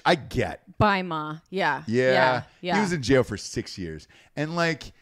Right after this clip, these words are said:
Speaker 1: it wasn't, like, the fun jail. Like, it wasn't like a Martha Stewart jail.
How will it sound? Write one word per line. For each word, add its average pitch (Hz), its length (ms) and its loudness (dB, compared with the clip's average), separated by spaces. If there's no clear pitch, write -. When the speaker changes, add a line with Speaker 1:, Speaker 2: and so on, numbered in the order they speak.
Speaker 1:
it 170 120 4
wasn't, 214 400 -2
like, 160 240 -6
the 117 80 -4
fun 120 520 -6
jail. 127 580 0
Like, 104 200 -2
it 135 40 -8
wasn't 127 260 0
like 117 140 -2
a 107 60 0
Martha 104 360 0
Stewart 101 440 -2
jail. 113 440 0